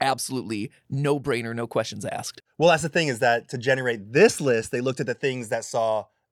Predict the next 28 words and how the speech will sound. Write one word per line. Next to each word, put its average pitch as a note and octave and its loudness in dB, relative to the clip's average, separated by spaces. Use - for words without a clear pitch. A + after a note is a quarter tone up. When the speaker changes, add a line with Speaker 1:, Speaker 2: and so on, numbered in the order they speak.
Speaker 2:
big C#3 2
increases G#2 -6
in G2+ -12
things F#2+ -10
like F2+ -8
video G2 -4
uploads B2 0
or F#2 -14
video G2 -6
views B2+ 0
to A2+ -10
try B2+ -6
to B2 -2
look A#2+ -6
at G#2+ -10
what A2 -6
is G#2+ -6
a A2 -4
new D#3 4
entrant G#2+ 0
onto G#2 0
the F#2+ -2
scene. E2+ -10
Speaker 1:
So F3 -2
things F#3 -2
that D#3 2
just, C#3+ 0
like, D3 0